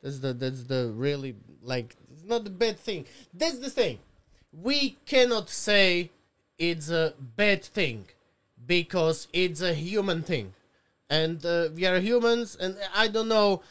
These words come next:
mm, I, I know we are better, and, uh, we will never abuse our power.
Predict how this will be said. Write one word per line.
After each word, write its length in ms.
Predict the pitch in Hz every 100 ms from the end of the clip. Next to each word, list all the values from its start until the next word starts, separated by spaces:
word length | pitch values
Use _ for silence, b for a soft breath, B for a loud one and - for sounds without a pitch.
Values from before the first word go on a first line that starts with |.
| B -
mm, 180 | 143 - _ - -
I, 160 | 170 175
I 140 | 185
know 300 | 190 175 120 -
we 100 | 151
are 120 | 151
better, 420 | 151 156 127 110 -
and, 320 | 123 131 120
uh, 280 | 135 135 127 127 143 143
we 320 | 143 143 143
will 220 | 143 135
never 260 | 147 160 147
abuse 520 | 139 127 147 127 -
our 160 | 131 127
power. 360 | 143 120 95